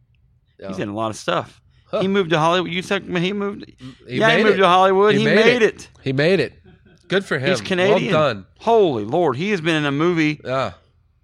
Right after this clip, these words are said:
Speaker 2: or a T V show every year for, like, the last, like, twenty years.
Speaker 1: Congratulations.
Speaker 2: Holy Lord.
Speaker 1: From Canada to L A.
Speaker 2: What a story.
Speaker 1: Yeah.
Speaker 2: Benchwarmers Area's Ultimate Home Remodel host.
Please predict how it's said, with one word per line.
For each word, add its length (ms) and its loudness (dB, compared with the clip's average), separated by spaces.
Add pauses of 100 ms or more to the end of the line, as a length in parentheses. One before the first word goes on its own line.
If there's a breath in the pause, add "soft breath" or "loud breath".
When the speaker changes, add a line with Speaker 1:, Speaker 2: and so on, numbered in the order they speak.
(200)
Speaker 2:
or 160 2
a 40 -2
T 180 -6
V 120 -4
show 300 -2 (180)
every 380 0
year 240 0
for, 160 -4
like, 160 0
the 80 -6
last, 320 0
like, 380 -4
twenty 320 -4
years. 720 0 (100)
Speaker 1:
Congratulations. 800 -6
Speaker 2:
Holy 480 4
Lord. 720 4 (320)
Speaker 1:
From 180 -14
Canada 540 -8
to 180 -12
L 220 -8
A. 180 -12 (280)
Speaker 2:
What 120 -20
a 320 -20
story. 480 -20 (240)
Speaker 1:
Yeah. 300 -10 (920)
Speaker 2:
Benchwarmers 440 -8
Area's 240 -6
Ultimate 340 -6
Home 240 -4
Remodel 540 -6
host. 420 -16